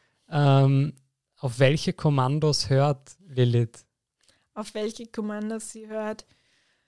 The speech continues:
Speaker 2: Also Sitz, Platz, auf jeden Fall dann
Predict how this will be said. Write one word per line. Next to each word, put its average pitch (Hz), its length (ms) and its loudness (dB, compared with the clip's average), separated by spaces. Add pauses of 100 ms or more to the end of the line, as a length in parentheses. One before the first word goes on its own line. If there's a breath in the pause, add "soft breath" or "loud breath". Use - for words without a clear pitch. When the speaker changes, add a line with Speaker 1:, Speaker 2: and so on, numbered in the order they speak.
(260)
Speaker 2:
Also 214 300 0
Sitz, 254 560 -4
Platz, - 760 0 (180)
auf 220 320 0
jeden 233 300 0
Fall 226 640 0
dann 214 720 -4